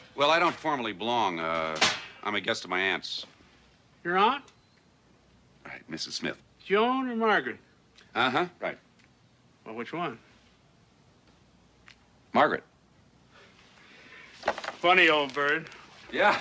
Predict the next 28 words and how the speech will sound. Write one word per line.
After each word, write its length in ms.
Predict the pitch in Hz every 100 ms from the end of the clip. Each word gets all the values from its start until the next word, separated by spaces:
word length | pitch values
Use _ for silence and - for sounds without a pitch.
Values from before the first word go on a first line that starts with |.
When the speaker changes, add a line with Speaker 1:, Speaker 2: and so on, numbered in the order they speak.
| -
Speaker 1:
<laughs> 100 | 151
is 140 | 156
she 280 | - 143 123
ever. 200 | 107 92
I 120 | 113
could 180 | 117 87
tell 180 | 110 107
you 140 | 107
some 180 | 101 95
stories. 520 | - 101 95 87 -
Speaker 2:
I 320 | 139 160 165 156
bet. 280 | 135 120 117 - - - - - - - - - - - - - - - - - - - - - - - - - - - - - 196
You 120 | 226
know, 360 | 247 247 226 156 - - - - - - - - - - -
it's 120 | -
a 60 | 131
shame 840 | - - - 170 180 180 165 147 131
about 380 | 120 127 123
Ed. 240 | 127 135 139 123 -
Speaker 1:
Oh, 220 | 82 82
it 120 | 82 -
was. 460 | 80 82 73 - - - - - 64
Yeah, 100 | 71
it 60 | 71
was 140 | 73
really 220 | 69 67 62
a 20 |
shame. 300 | - 58